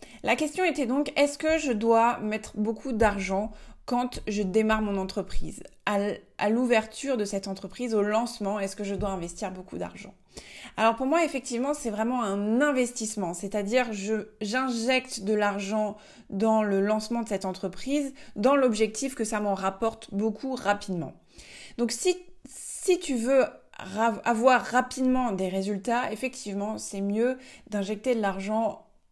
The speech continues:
tout de suite au lancement dans ton entreprise. Maintenant, j'ai envie de te dire, ça dépend. Ça dépend vraiment de ton objectif. Quel est ton objectif ?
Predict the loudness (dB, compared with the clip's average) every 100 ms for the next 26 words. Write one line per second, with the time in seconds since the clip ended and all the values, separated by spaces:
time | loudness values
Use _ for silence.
0 | _ -4 -4 -4 -6 -6 -16 _ _ 0
1 | 2 2 0 -2 0 -2 -4 -18 -10 0
2 | 2 0 -4 -6 -4 -4 -6 -4 -4 -6
3 | -10 -16 -18 -12 -6 0 2 2 2 -2
4 | -2 -2 2 4 2 -2 0 0 0 -4
5 | -2 0 0 0 0 -2 -2 -2 -4 -2
6 | 0 0 -2 -4 -8 -12 -14 2 6 6
7 | 4 0 -2 0 0 -2 -6 -10 -14 -14